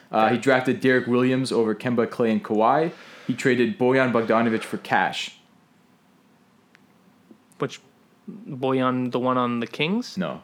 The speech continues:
Speaker 1: the one on Utah. The one who's putting up twenty points
Speaker 2: Oh,
Speaker 1: per game.
Speaker 2: yeah. Sorry,
Speaker 1: That
Speaker 2: I was thinking,
Speaker 1: Bogdanovic.
Speaker 2: yeah, Bogdan is the one on the Kings.
Speaker 1: Yeah, no,
Speaker 2: There's
Speaker 1: this
Speaker 2: too
Speaker 1: is
Speaker 2: many,
Speaker 1: Bojan.
Speaker 2: there's too many Bogdanoviches.
Speaker 1: <laughs> I know.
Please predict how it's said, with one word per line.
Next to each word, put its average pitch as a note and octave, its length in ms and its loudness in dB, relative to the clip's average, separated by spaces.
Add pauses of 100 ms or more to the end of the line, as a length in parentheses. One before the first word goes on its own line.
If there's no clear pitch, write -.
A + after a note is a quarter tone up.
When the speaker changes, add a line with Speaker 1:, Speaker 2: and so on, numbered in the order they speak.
(140)
Speaker 1:
the F#2+ 80 -6
one F#2 180 -2
on E2+ 420 -4
Utah. F#2+ 320 -6 (300)
The G2+ 60 -2
one G2+ 100 2
who's G2 100 -4
putting G#2+ 180 -2
up F#2+ 100 -4
twenty F#2+ 180 -4
points G2 200 0
Speaker 2:
Oh, D#3 480 4
Speaker 1:
per C3 60 0
game. B2+ 80 -2
Speaker 2:
yeah. B2+ 340 0 (160)
Sorry, C#3 220 4
Speaker 1:
That B2+ 60 2
Speaker 2:
I C3+ 40 4
was G3 100 0
thinking, D3+ 220 2
Speaker 1:
Bogdanovic. B2+ 420 -4
Speaker 2:
yeah, C3+ 200 2
Bogdan A#2+ 800 0
is A#2 240 -6
the B2 120 -4
one A#2 160 -2
on A#2 60 -4
the A2+ 80 -6
Kings. A2+ 460 -8
Speaker 1:
Yeah, F2+ 160 -2
no, E2+ 80 -8
Speaker 2:
There's F#2 120 -2
Speaker 1:
this B2+ 80 -2
Speaker 2:
too A3 100 6
Speaker 1:
is C4 160 4
Speaker 2:
many, - 0 - (140)
Speaker 1:
Bojan. F3 80 -2
Speaker 2:
there's E3+ 160 0
too C4+ 240 4
many C4 200 4
Bogdanoviches. F#3 1400 2
Speaker 1:
<laughs> F3+ 140 4
I - 20 4
know. G#2+ 280 2